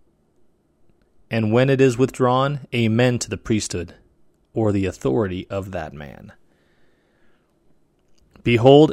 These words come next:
ere he is aware, he is left unto himself to kick against the pricks, to persecute the saints, and to fight against God. It's interesting here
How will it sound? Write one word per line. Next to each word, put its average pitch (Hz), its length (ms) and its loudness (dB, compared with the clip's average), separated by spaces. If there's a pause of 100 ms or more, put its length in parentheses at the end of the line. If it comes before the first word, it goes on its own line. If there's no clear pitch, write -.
(100)
ere 151 440 4 (400)
he - 140 0
is 185 140 2
aware, 107 460 0 (720)
he - 140 -4
is 107 160 0
left 127 340 4
unto 139 360 -2
himself 123 640 0
to 104 140 -8
kick - 420 -2
against 123 400 -4
the 95 60 -10
pricks, - 720 -8 (1600)
to 113 100 -6
persecute - 600 -2
the 113 80 -8
saints, - 720 -8 (760)
and 98 140 -14
to 98 60 -14
fight 110 300 -6
against 92 340 -12
God. - 360 -14 (1500)
It's - 220 -12
interesting 147 580 -4
here 92 360 -10